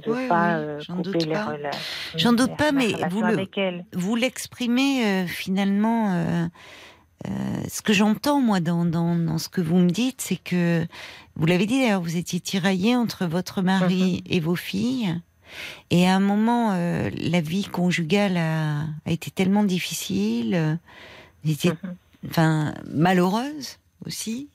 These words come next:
Speaker 2: euh,
Speaker 1: Oui,
Speaker 2: enfin,
Speaker 1: oui.
Speaker 2: au point de
Speaker 1: Oui, oui.
Speaker 2: faire une tentative de suicide ou,
Speaker 1: Oui.
Speaker 2: ou, ou sort de là in extremis,
Speaker 1: Oui.
Speaker 2: que, euh, peut-être, enfin, ça, ça,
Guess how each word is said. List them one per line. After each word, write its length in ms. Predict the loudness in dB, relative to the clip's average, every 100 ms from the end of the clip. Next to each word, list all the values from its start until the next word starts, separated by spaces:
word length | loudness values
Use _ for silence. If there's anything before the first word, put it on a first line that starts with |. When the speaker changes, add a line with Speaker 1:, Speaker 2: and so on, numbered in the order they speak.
| -8
Speaker 2:
euh, 220 | -6 -2
Speaker 1:
Oui, 140 | 0 -2
Speaker 2:
enfin, 180 | -2 0
Speaker 1:
oui. 60 | 2 2
Speaker 2:
au 60 |
point 260 | 0 2 4
de 140 | 4
Speaker 1:
Oui, 60 | 2
oui. 60 |
Speaker 2:
faire 260 | 0 0 2
une 120 | 0
tentative 520 | 0 -2 -2 -4 -2 0
de 120 | 0
suicide 560 | 0 -4 -2 0 2
ou, 320 | 2 2 2 -2 -10 -14 -4
Speaker 1:
Oui. 160 | -4 0
Speaker 2:
ou, 320 | 0 2 0
ou 40 |
sort 300 | -2 0 2
de 100 | 2
là 200 | 2 4
in 180 | 2 2
extremis, 840 | 0 -2 -4 0 2 0 -2 -8 -18 -20 -20 -18 -20 -8
Speaker 1:
Oui. 80 | -4
Speaker 2:
que, 100 | 2
euh, 960 | 4 4 2 2 2 0 0 -2 -4 -6 -10 _ -20 _ _
peut-être, 460 | -8 -2 -2 -2 -4
enfin, 260 | -2 -2 -2
ça, 320 | 0 -2 -2
ça, 460 | -4 -10 -10 -4